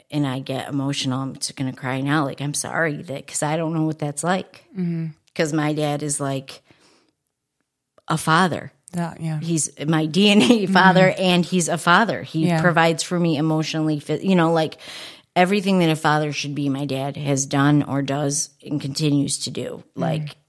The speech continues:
Speaker 1: so I don't understand. I can't understand how
Speaker 2: Yeah.
Speaker 1: she feels. I can empathize and sympathize with her because I was in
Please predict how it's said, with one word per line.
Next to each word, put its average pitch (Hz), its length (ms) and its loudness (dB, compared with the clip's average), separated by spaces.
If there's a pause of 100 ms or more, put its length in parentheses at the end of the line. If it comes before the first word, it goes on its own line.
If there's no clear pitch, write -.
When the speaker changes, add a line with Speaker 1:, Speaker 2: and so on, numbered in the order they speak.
(200)
Speaker 1:
so - 340 -2
I 160 160 4
don't 196 220 2
understand. 147 920 -2 (920)
I 156 100 0
can't 190 420 -2 (120)
understand 127 640 -6 (120)
how 175 120 -2
Speaker 2:
Yeah. 139 40 0
Speaker 1:
she 147 200 -2
feels. 117 480 -6 (580)
I - 140 2
can 175 340 2 (500)
empathize 170 640 2
and 151 140 2
sympathize 165 520 -2
with 156 120 -8
her 156 200 -2
because 147 400 -4
I 147 180 -2
was 143 240 -6
in 151 520 -6